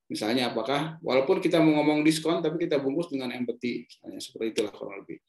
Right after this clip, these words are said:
Eh, sukses nih sama, hampir sama dengan inspire lah. Kisah sukses dan lain-lain.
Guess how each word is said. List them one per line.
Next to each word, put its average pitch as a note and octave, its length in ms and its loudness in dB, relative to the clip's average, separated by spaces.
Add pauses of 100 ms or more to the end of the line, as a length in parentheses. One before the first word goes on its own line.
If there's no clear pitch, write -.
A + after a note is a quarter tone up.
(720)
Eh, G#2+ 180 -2
sukses C3+ 560 0
nih F#3+ 80 0
sama, D3+ 320 2
hampir C#3+ 160 0
sama C#3+ 240 0
dengan C3+ 240 4
inspire B2 400 -4
lah. A2 140 -8 (180)
Kisah A2 240 -8
sukses B2+ 720 -2
dan A2 80 -4
lain-lain. A2+ 640 -2